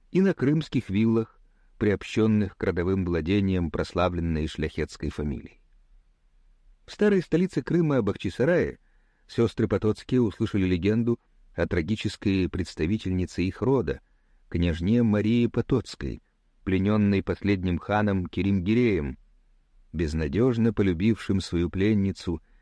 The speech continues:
и воздвигнувшим в ее память необычайный мавзолей из мрамора и водяных струй. Легенда эта прочно держалась среди жителей ханской резиденции.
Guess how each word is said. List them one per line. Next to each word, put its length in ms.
и 80
воздвигнувшим 800
в 40
ее 160
память 520
необычайный 720
мавзолей 580
из 140
мрамора 540
и 200
водяных 400
струй. 460
Легенда 500
эта 200
прочно 420
держалась 520
среди 400
жителей 420
ханской 520
резиденции. 840